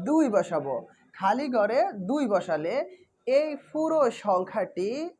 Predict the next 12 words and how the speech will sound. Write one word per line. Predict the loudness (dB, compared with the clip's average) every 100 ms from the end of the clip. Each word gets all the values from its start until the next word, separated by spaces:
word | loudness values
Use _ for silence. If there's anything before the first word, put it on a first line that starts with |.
| _ -6 0
নয় | 2 2
দ্বারা | 4 4 2 0 _ -8 -2
বিভাজ্য | 2 2 2 -4
হবে। | -4 -6 -8 -10 _ _ _ _ _ _ _ 6
অতএব | 8 6 2 2 -2 -6 _ _ _ -2
খালি | 4 4 4 4
ঘরের | 4 2 -2
স্থানে | -2 -2 2 2 0 -4 -8 -2
দুই | 0 2 2
বসালে | 2 2 0 -2 -6 _ _ _
গঠিত | -6 -2 -2 -2 0 0 -2
সংখ্যা | -4 -6 -2 0